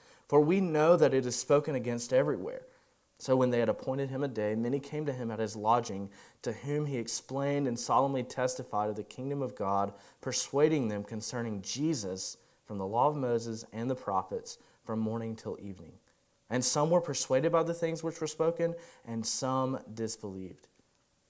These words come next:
When they did not agree among themselves, they departed after Paul had said one word. The Holy Spirit rightly spoke through Isaiah the prophet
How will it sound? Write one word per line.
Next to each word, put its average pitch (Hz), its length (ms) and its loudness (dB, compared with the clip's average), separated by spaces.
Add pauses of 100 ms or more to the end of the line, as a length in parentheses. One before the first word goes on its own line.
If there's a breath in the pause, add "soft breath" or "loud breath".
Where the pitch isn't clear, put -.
When 117 100 -6
they 117 140 4
did 117 140 -2
not 135 200 4
agree 135 280 0
among 170 240 4
themselves, 165 480 4
they 135 80 0
departed 127 440 4
after 120 220 0
Paul 123 380 2
had 113 80 0
said 113 180 -2
one 113 300 -4
word. 107 300 0 (280 loud breath)
The 104 120 -10
Holy 151 260 2
Spirit 175 440 2
rightly 151 360 4
spoke 156 360 6
through 147 200 -2
Isaiah 127 420 6
the 160 100 4
prophet 123 560 2